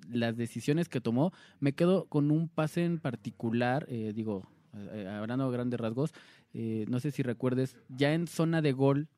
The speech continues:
de lo, antes del, del touchdown de Philip Lindsay, eh, que ahorita vamos a ver, eh, él en, está en, en, en dentro de las yardas cinco, eh, Drew Lock rola a la derecha, va a,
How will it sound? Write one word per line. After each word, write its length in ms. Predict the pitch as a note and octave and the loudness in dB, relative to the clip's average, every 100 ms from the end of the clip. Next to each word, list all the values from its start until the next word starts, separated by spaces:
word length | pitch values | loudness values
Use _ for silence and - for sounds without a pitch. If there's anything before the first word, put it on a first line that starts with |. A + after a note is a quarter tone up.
| _ - | _ -8
de 280 | B2+ A#2+ | -4 -2
lo, 200 | A#2+ A2+ | -2 -4
antes 240 | G#2 C#3+ G3 | -2 0 2
del, 240 | F3 C3 | 0 -2
del 140 | B2+ A#2 | -2 -2
touchdown 300 | C#3+ D3+ D3 | 0 0 0
de 80 | |
Philip 280 | C3+ C3+ D3 | 0 0 2
Lindsay, 360 | E3 C#3+ C3 D#3+ - - - - | 2 2 0 -2 -6 -20 -20 -10
eh, 80 | A2 | -6
que 120 | G#2+ | -2
ahorita 200 | G#2 A2+ | -2 0
vamos 280 | A2 A#2+ D3 | 0 0 2
a 40 | |
ver, 180 | C#3 A#2+ - _ _ _ - | 2 0 -6 _ _ _ -14
eh, 400 | A2+ G#2+ G2 C3 - | -8 -6 -8 -10 -2
él 480 | C#3+ D3 D3+ D3+ - | 2 2 2 -2 -4
en, 220 | C3+ B2+ | -4 -2
está 240 | C3 D#3 D#3 | -2 -2 0
en, 80 | |
en, 200 | D#3+ D#3 | 2 0
en 300 | D3 C3+ C3 | 2 2 2
dentro 220 | C3+ D3 D#3+ | 2 0 2
de 40 | |
las 140 | D3+ C#3 | 0 0
yardas 260 | C#3 D3+ | -2 -2
cinco, 400 | - F3 F3 F#3 - - | -2 0 2 0 -2 -2
eh, 260 | C3+ C3+ A#2 - _ - | 2 2 0 -10 _ -12
Drew 240 | C#3 D#3 | -2 2
Lock 220 | D#3+ E3 - _ _ - | 2 0 -6 _ _ -6
rola 420 | D3+ E3+ F#3 F#3+ | -2 0 0 0
a 40 | |
la 200 | F3+ B2+ | -2 -2
derecha, 500 | A#2 B2 C#3 G3+ - _ _ _ _ _ _ _ _ _ _ - | 0 0 0 -2 -2 _ _ _ _ _ _ _ _ _ _ -4
va 100 | |
a, 60 | C#3 | -2